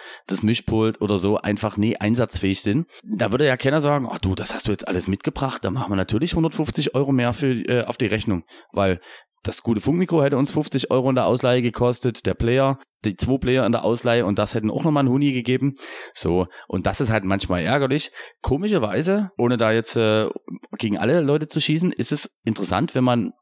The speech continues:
überlandmäßig unterwegs ist, ich weiß nicht, wie es dir geht, ist das dort meistens komischerweise nie ein Problem.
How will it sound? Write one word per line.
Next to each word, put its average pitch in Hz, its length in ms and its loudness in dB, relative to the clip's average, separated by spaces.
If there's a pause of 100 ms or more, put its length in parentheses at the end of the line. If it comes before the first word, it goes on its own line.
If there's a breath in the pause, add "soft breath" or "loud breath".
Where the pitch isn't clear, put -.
(400)
überlandmäßig 117 680 0
unterwegs 101 380 0
ist, - 160 -2
ich 101 80 -2
weiß 104 120 2
nicht, 120 160 -2
wie 104 60 0
es - 100 -4
dir 135 140 0
geht, 127 300 -2 (520 loud breath)
ist 110 160 -2
das 98 120 -4
dort - 220 -4
meistens 104 380 -2
komischerweise 104 500 0
nie 123 140 2
ein - 20 -16
Problem. 107 380 -2